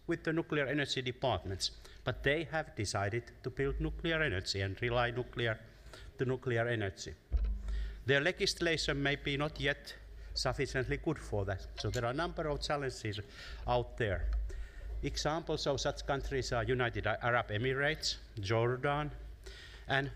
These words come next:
Vietnam, who have very little of this experience. And according to the I A E A information, forty countries are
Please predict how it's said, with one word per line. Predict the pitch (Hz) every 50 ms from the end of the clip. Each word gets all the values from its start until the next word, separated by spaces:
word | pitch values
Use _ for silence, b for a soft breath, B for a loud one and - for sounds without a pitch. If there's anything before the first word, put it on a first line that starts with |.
| - -
Vietnam, | - 143 143 139 - - 151 117 90 82 85 - - - -
who | 113 101
have | 90 107 107
very | 104 117 120 117 113
little | 110 117 117 - 107 104 104 -
of | - 107 98 92
this | 98 92
experience. | 101 101 - - - 110 101 95 90 - - - - - - - - - - - - - - _ B B B B B B B B B B B -
And | 117 117 123
according | - 147 - - 160 165 175 175
to | - 156
the | 143 139 147
I | 156 165
A | 175 170 156 143
E | 135 135
A | 135
information, | 143 147 135 - 147 131 123 123 123 120 - 135 127 131 - - - -
forty | - 170 185 180 - 170
countries | 156 - 139 139 135 - - 117 104 101 -
are | 120 110